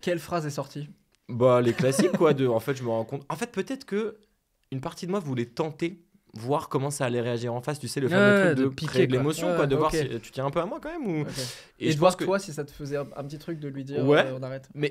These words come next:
Speaker 2: et, et, et aussi la réaction à l'autre, mais
Speaker 1: Ok.
Speaker 2: c'est, en effet,
Speaker 1: Ouais.
Speaker 2: les deux. Et bref, euh, finalement, la relation s'est arrêtée et c'était pour le mieux. Et en fait, genre, littéralement, le lendemain,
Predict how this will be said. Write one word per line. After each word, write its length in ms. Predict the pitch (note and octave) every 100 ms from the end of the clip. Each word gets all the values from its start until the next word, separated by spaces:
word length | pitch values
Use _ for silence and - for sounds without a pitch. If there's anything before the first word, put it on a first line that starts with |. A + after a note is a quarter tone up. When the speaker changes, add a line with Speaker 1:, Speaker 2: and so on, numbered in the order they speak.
| D3
Speaker 2:
et, 300 | D3 C#3+ D3
et, 260 | C#3 -
et 60 | C#3+
aussi 180 | C#3 G#3+
la 80 | F3
réaction 320 | C#3 C3 F3
à 40 | B2+
l'autre, 180 | A2
mais 100 | C3 B2
Speaker 1:
Ok. 60 | C#3+
Speaker 2:
c'est, 320 | C3 A2 -
en 120 | B2+ B2+
effet, 200 | C3 F3
Speaker 1:
Ouais. 40 |
Speaker 2:
les 100 | A#2+
deux. 200 | B2+ - - - - _ -
Et 160 | C3
bref, 360 | A#2+ B2 F#3+ -
euh, 400 | C3 B2 A#2+ A2+
finalement, 400 | G#2 C#3+ D3 D#3
la 80 | C#3
relation 320 | A#2 A2+ -
s'est 140 | C3 A#2
arrêtée 360 | G#2+ A2 C#3
et 20 | A#2+
c'était 280 | A2+ G#2+
pour 180 | G#2 G#2+
le 100 | A2
mieux. 320 | A2 C3 G#3+ -
Et 140 | A#2 G2+
en 80 |
fait, 200 | G#2 D3+ C#3
genre, 200 | G#2 -
littéralement, 440 | A#2 A#2+ A#2+ A#2 C3
le 100 | G#2
lendemain, 540 | G#2+ B2 B2+ B2+ D3+